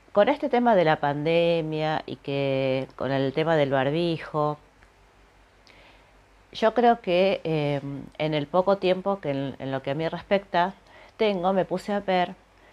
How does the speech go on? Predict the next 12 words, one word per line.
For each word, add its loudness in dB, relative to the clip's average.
eh, -4
más -2
que -2
yo 0
era -4
una -4
persona -6
que -10
me -6
maquillaba -4
todos 2
los -10